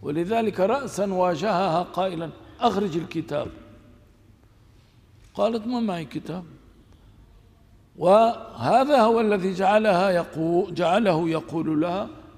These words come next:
"لتخرجن الكتاب أو لنلقين الثياب." خافت وأخرجت الكتاب من عقيصة شعرها.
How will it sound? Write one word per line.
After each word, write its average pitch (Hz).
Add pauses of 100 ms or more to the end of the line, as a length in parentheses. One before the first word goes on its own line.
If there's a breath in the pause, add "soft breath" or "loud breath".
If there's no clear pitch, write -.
(100)
"لتخرجن 180
الكتاب 247 (180)
أو 214
لنلقين 208 (880)
الثياب." 127 (1300 soft breath)
خافت 190 (720)
وأخرجت 170
الكتاب 160
من 151
عقيصة 180 (840)
شعرها. -